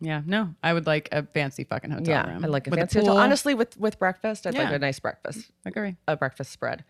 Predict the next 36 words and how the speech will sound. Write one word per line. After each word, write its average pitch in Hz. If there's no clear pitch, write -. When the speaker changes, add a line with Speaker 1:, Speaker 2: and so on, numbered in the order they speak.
Speaker 2:
Um, 139
so 143
take 202
notes, 139
potential 135
suitors. 127
Speaker 1:
<laughs> -
Speaker 2:
Um, 165
so 185
yeah, 196
so 196
she, 190
so -
then 233
Subaru 202
started 156
advertising 143
directly 208
to 170
lesbians 131
and 151
became 147
sort 135
of, 127
like, 135
the 190
first 185
company 156
to 131
really 135
do 131
that. 277
Speaker 1:
Wow. 147
Speaker 2:
Um, 156
so 190
when, 196